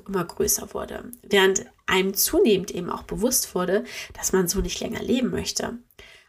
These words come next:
Aus heutiger Sicht würde ich behaupten, dass ich an entscheidenden Stellen einfach wieder in mein emotional kleines Zimmer zurückgekehrt bin und mich einfach mit dem Zustand abgefunden habe,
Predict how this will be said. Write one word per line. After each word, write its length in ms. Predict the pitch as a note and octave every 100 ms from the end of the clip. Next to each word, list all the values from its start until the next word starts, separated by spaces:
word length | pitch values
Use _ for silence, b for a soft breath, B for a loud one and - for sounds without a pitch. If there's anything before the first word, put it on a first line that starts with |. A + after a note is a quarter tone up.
| B
Aus 240 | - -
heutiger 400 | - D#4+ - -
Sicht 380 | C4+ - - -
würde 320 | - G#3+ A#3 A3
ich 160 | A#3+
behaupten, 720 | G#3+ G#3 G#3 G#3 - G#3 G3
dass 200 | - F#3
ich 280 | - - -
an 300 | F3 F3 F3 -
entscheidenden 560 | - F3+ - A3 B3+ A#3
Stellen 460 | - G#3 G3 G3+ -
einfach 460 | F#3+ G3 - -
wieder 280 | F#3+ F#3+ F#3
in 80 | F#3
mein 200 | F3 E3+
emotional 840 | - F3 E3+ - - F3 F3+ F#3 F3+
kleines 500 | - E3 E3+ E3+ -
Zimmer 300 | E3 D#3+ -
zurückgekehrt 720 | - C#3+ - - - - -
bin 320 | - - A#3+ B B B B B -
und 160 | G3+
mich 200 | G#3 A3
einfach 260 | - A#3+ A#3+
mit 160 | A3+ A3+
dem 120 | G#3+
Zustand 440 | - A#3+ A3+ -
abgefunden 720 | A#3+ - A3+ - F3 E3 F3
habe, 480 | F#3 E3 F3 F#3+ A3